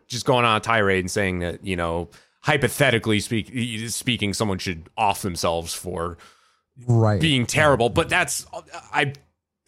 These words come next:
Speaker 1: I don't have time for people like that. And I,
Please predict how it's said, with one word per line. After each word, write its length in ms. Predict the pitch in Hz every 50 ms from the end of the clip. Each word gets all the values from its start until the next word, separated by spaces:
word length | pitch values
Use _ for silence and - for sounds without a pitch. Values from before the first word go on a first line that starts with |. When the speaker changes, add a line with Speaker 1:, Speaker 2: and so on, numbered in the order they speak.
| _ _ _ -
Speaker 1:
I 400 | 147 147 147 147 139 131 123 - _ _ _ _ - - - - - - - - - - -
don't 220 | - 175 165 151 143
have 240 | 156 139 120 107 - _ _ -
time 280 | - - 127 123 117 101
for 80 | - 92
people 280 | - 95 85 - -
like 180 | 67 64 - -
that. 180 | - 73 - -
And 80 | 92
I, 40 | 95